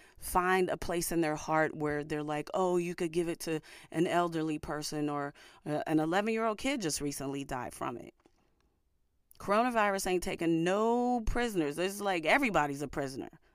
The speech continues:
But no, you're special. Don't wear a mask. It's assault. It's, it, people are like, "It's infringing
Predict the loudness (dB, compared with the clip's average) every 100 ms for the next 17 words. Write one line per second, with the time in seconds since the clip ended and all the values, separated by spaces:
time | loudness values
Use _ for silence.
0 | _ 2 4 4 0 -6 _ _ _ _
1 | _ _ _ _ _ -20 -20 -20 -2 0
2 | 2 2 0 0 -6 -10 _ -4 2 4
3 | 4 4 4 2 -2 -6 -12 -16 -20 _
4 | _ _ _ _ _ _ _ _ 0 2
5 | 4 2 2 2 0 -2 -10 -2 0 0
6 | -2 -6 -8 -18 -20 _ -2 0 2 0
7 | 0 0 0 -2 0 0 0 0 4 4
8 | 4 2 0